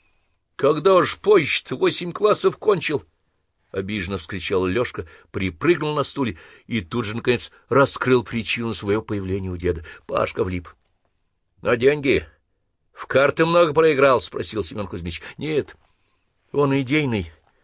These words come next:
В карты на деньги не играет. С бандитом одним не поделили. Тот с уголовников». «Тася! Мать твою за ногу!» Семён Кузьмич опять грохнул кулаком в стену.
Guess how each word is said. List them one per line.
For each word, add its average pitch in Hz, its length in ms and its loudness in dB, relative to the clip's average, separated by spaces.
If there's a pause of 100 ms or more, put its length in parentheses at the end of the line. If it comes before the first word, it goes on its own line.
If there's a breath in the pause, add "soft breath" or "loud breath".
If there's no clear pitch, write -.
(280)
В - 140 -16
карты 139 320 2
на 123 80 0
деньги 127 300 0
не 131 160 2
играет. 123 500 2 (260 loud breath)
С 90 160 -6
бандитом 143 520 0
одним 127 320 -2 (280 loud breath)
не 147 220 -4
поделили. 147 560 2 (400 soft breath)
Тот 147 160 2
с 135 40 -8
уголовников». 151 720 4 (400)
«Тася! - 1000 2 (680)
Мать 160 360 -4 (220)
твою 175 320 0
за 147 160 0
ногу!» 104 260 -4 (160)
Семён 95 280 -12
Кузьмич 87 300 -6
опять 95 360 0
грохнул 95 400 -4
кулаком 98 340 -8
в - 40 -12
стену. 90 300 -4